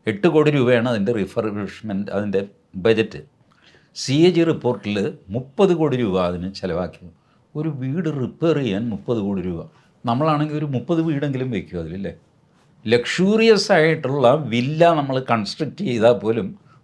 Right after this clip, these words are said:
ഒരു മുപ്പത് വില്ല, ഒരു കോടി രൂപയ്ക്ക് ഒരു വില്ലയൊക്കെ തീർക്കാം ഇപ്പോഴും. ഇതാണ് കേജ്രിവാൾ.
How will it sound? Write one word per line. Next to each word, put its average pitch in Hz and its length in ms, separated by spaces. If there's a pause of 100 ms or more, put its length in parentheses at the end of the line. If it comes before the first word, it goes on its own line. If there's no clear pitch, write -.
ഒരു 170 120
മുപ്പത് 160 340
വില്ല, 120 220
ഒരു 104 200
കോടി 110 220
രൂപയ്ക്ക് 123 320
ഒരു 117 100
വില്ലയൊക്കെ 117 500
തീർക്കാം 101 260
ഇപ്പോഴും. 95 360 (1160)
ഇതാണ് 101 440
കേജ്രിവാൾ. 82 420